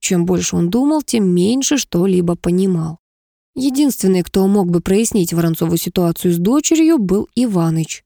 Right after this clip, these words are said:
Но из его памятника на кладбище собеседник вышел, прямо скажем, так себе.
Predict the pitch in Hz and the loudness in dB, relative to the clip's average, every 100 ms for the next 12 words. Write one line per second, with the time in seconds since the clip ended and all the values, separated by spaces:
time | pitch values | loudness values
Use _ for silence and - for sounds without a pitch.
0 | _ 175 190 196 185 214 208 202 233 254 | _ -2 0 2 0 0 0 0 0 0
1 | 262 196 175 165 180 185 175 165 165 - | 0 0 -2 0 -2 0 -2 0 -4 -6
2 | - - - - 247 240 294 247 196 180 | -10 -16 -12 -4 -2 0 2 2 0 0
3 | 233 233 202 170 - 220 196 - 185 175 | 0 0 0 -2 -4 -4 -2 -2 0 0
4 | 165 _ _ _ 208 170 - 160 170 | -2 _ _ _ -2 -2 -4 -8 -10